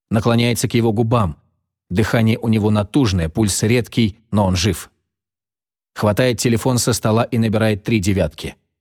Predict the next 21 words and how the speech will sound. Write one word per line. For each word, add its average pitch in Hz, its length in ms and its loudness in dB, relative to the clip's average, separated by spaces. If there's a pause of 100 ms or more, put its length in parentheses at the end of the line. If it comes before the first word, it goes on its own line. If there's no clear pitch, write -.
(360)
«Скорую», 113 580 0
выдыхает 104 480 0
она 98 140 0
в - 80 -4
трубку. 98 420 -4 (680)
Её 110 220 2
соединяют, 135 720 0
далёкий 117 320 0
голос 127 300 0
спрашивает, 123 600 0
как 117 180 0
её 110 140 2
зовут, 110 340 0
где 107 300 0
она. 73 260 -8 (720)
Джесс 123 280 0
называет 131 500 0
адрес, 120 500 0 (200)
но 110 120 0
тут - 260 -4
останавливается. 87 1080 -2